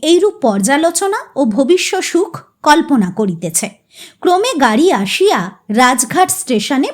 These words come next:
পৌঁছিল। রাম অবতার নামিয়া ইতস্তত দৃষ্টি নিক্ষেপ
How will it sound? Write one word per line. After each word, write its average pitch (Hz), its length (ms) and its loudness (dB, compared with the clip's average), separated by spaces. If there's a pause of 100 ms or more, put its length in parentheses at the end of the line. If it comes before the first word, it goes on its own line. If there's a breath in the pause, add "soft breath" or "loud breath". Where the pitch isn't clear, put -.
পৌঁছিল। 214 580 0 (600 soft breath)
রাম 294 300 2
অবতার 440 560 -2
নামিয়া 254 760 0
ইতস্তত 392 640 -2 (140)
দৃষ্টি 311 440 0
নিক্ষেপ 214 420 0